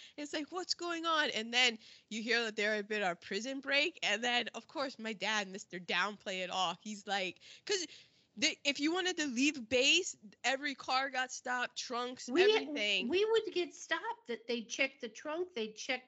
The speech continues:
Speaker 2: the undercarriage.
Speaker 1: Yeah, it's
Speaker 2: Yeah.
Speaker 1: really, it was, like, all scary. And my dad's like, "The last thing, like, y-, go to sleep. No one's gonna hurt you. The, they don't,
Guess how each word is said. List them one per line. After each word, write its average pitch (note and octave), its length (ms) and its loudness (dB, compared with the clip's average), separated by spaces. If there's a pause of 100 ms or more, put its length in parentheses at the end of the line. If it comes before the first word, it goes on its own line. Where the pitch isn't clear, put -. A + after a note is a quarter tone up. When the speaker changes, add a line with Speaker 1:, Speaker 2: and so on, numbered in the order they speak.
Speaker 2:
the A3 180 -6
undercarriage. E4 1000 -8
Speaker 1:
Yeah, G#4 580 2
it's G#4 120 0
Speaker 2:
Yeah. C#4+ 60 0
Speaker 1:
really, G#4 140 0 (220)
it C#4+ 60 -4
was, F#4 180 0
like, A4 260 2
all E4 120 2
scary. D#4+ 480 -2
And C#4 80 -4
my C#4 120 -4
dad's C#4 280 -4
like, B3+ 220 -4 (960)
"The E4 100 -2
last F4 600 0
thing, D4 640 0
like, D#4+ 240 2
y-, A#3+ 100 -8 (240)
go D4 200 2
to F4 100 2
sleep. B3+ 500 -2 (240)
No G3+ 180 -4
one's D#4 200 -2
gonna D#4+ 200 2
hurt A#3 360 -4
you. A3 260 -8 (260)
The, A#3 280 2
they E4 340 0
don't, F4 240 -2